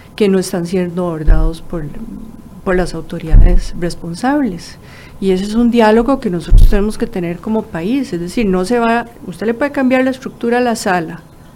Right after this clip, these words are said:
eh, pero no va a resolver el problema de base, lo que va a hacer es pasar los papeles de un lado a otro. Es decir, aquí venimos arrastrando estructuralmente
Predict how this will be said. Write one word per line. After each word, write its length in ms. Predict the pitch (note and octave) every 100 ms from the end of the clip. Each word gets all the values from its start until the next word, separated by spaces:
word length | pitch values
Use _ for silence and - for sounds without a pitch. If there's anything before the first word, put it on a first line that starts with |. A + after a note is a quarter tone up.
| - - - - - - - - -
eh, 240 | F3 D#3+ -
pero 240 | F#3+ F3
no 200 | F3 F3
va 120 | G3+ A3
a 40 |
resolver 460 | A#3+ A3+ F#3+ G#3 A#3+
el 60 |
problema 380 | A#3 E3+ F3+ G#3
de 100 | G3+
base, 360 | A#3+ D#4+ - -
lo 220 | F3 E3+
que 80 | F3+
va 80 | E3+
a 40 |
hacer 200 | E3+ G#3
es 60 | A3
pasar 280 | A#3 A#3 A3
los 140 | A#3
papeles 460 | - G#3+ A3 A3 G3+
de 80 |
un 100 | G#3
lado 220 | G#3 G3+ G3+
a 100 | F3
otro. 400 | F3 - - - - -
Es 140 | E3+
decir, 200 | G#3+ F#3+
aquí 420 | D#3+ - A3+ C4+ - - - - - - - - - -
venimos 460 | G3 F#3+ G#3 B3+ C4+
arrastrando 600 | C4 B3 A#3 A3+ G3 F3
estructuralmente 960 | F3 - - F3+ F3+ G3+ A3 A3+ A3+